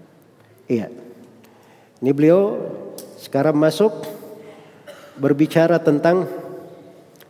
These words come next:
timbangan. Al-mizan. Dan itu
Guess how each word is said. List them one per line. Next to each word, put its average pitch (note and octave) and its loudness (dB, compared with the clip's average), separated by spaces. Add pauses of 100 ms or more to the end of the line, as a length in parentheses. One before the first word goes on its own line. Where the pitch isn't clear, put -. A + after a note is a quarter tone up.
(140)
timbangan. B2+ -2 (1040)
Al-mizan. C3 0 (2750)
Dan C3+ 4
itu D#3 2